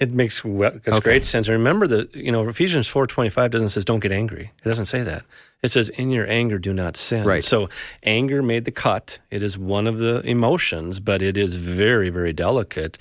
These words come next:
Speaker 1: and needs to be expressed in a way where, "Oh,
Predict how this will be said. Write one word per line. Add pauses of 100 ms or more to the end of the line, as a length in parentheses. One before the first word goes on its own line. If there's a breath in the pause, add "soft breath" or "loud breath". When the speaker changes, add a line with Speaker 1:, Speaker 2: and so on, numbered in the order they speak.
(420 loud breath)
Speaker 1:
and
needs
to
be
expressed
in
a
way
where, (260 loud breath)
"Oh,